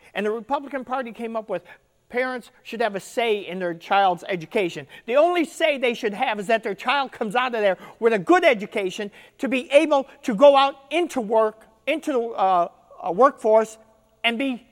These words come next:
successful. The one thing that happened in the nineteen fifties, if some of you can think about it, was when Sputnik went up. And all of a sudden, under the Eisenhower administration, "Oh my God,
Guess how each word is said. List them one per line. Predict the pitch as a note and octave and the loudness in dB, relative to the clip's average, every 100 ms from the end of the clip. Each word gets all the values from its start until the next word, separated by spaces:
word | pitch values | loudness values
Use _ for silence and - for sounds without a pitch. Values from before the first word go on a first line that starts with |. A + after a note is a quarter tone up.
| _ | _
successful. | - G#3+ - A#3+ G#3+ - A#2 - _ _ _ _ _ _ _ _ _ - - | -8 -8 0 2 2 0 -12 -12 _ _ _ _ _ _ _ _ _ -20 -8
The | A#3+ | -4
one | C4 F4+ F4 | -2 -2 -4
thing | E4+ D#4 | -8 -6
that | B3 | -4
happened | C4 - B3+ | -6 -6 -6
in | A3 | -6
the | G#3 | -6
nineteen | A3+ B3+ - B3+ G3+ | -6 -6 -6 -8 -4
fifties, | B3+ A#3+ G3 F3+ E3+ B3 | 0 0 0 -4 -4 4
if | B3 A#3+ _ | 4 4 _
some | - A#3+ A#3 | -4 0 0
of | F#3+ | -2
you | F#3+ | -4
can | F3 E3 | -8 -8
think | D#3+ A3+ | -8 -8
about | D#3 C#3 C3 B2+ | -6 -6 -6 -8
it, | - _ - _ _ - - | -12 _ -20 _ _ -20 -2
was | A3 G#3+ | 0 0
when | A3+ C4 A#3 _ _ | -2 -6 -6 _ _
Sputnik | - - F4+ F#3 E3 - | -12 -6 -6 -6 -10 -8
went | E3 D3+ | -10 -8
up. | A#2+ - _ _ _ _ _ _ - | -10 -14 _ _ _ _ _ _ -10
And | F3+ | -2
all | B3+ D4+ | 0 0
of | C4+ | -2
a | A3+ | -6
sudden, | F3+ C#4+ C#4+ A3 | -2 -2 0 -2
under | G#3 G3+ | -4 -4
the | F#3 A3 | 0 0
Eisenhower | C4+ A3+ A3+ A#3 G#3+ | 0 -2 -2 0 0
administration, | G3+ A#3 G3 B3 A3 - G3+ | -2 -8 -8 -2 -2 -2 -2
"Oh | D4 | 0
my | G3 D#3 | 0 -6
God, | C3 A#3+ C4+ G3+ | -2 0 2 0